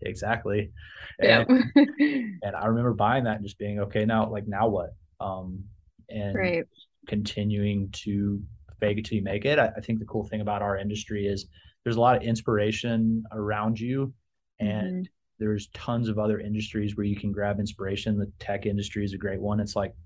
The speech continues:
Speaker 1: podcasting,
Speaker 2: Yep.
Speaker 1: for instance. Um,
Speaker 2: Yep.
Speaker 1: I was terrified to start a podcast, but it's like, everyone else is doing it. And, and can you,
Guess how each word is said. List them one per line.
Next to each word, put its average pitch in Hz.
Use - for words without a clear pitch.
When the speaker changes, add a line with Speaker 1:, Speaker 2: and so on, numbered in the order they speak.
Speaker 1:
podcasting, 107
Speaker 2:
Yep. -
Speaker 1:
for -
instance. -
Um, 95
Speaker 2:
Yep. 196
Speaker 1:
I 98
was 98
terrified 101
to 98
start 101
a -
podcast, 110
but -
it's -
like, 90
everyone 101
else 107
is 92
doing 113
it. 104
And, 101
and 104
can 104
you, 104